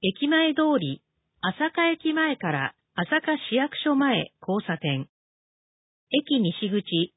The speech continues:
富士見通線の一部、消防団第五分団前の道路。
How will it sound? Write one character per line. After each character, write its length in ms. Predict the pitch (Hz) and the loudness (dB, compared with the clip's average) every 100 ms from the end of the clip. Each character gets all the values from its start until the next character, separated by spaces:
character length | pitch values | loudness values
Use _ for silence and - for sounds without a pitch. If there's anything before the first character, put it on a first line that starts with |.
| - | -10
富 120 | - | -4
士 120 | 196 294 | -2 0
見 160 | 311 | -2
通 300 | - 330 320 | 0 0 0
線 220 | 247 202 160 | 0 0 0
の 140 | 143 | 0
一 100 | 139 - | -2 -4
部、 240 | 170 143 - _ _ _ _ _ - - | -2 -2 -4 _ _ _ _ _ -14 0
消 200 | 254 311 | 2 2
防 240 | 320 320 | 2 2
団 300 | 226 165 147 | 2 -2 -2
第 240 | 143 190 285 | -2 0 2
五 160 | 294 | 0
分 260 | 254 269 277 | 2 2 2
団 240 | 277 269 | 2 2
前 220 | 262 262 208 | 2 2 0
の 160 | 139 | -2
道 300 | 127 185 185 | 0 2 2
路。 220 | 139 131 | 2 -2